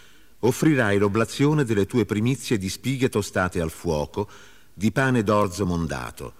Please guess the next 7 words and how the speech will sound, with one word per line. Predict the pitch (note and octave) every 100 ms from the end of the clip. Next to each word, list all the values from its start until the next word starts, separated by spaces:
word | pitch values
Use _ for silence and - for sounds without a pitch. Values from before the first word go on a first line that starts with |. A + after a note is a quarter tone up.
| - - - - -
Aggiungerai | F#2+ G#2+ D3 C3+ D3+ E3+ D#3
dell'olio | C3 B2 E2 D2 D2+ E2 F#2+ - - -
e | - A2+
vi | D3+
porrai | D#3+ D3 A2 F2+
sopra | - D3+ E3 D3
dell'incenso. | B2+ B2+ A#2+ A#2 - A#1 A#1+ - A#1+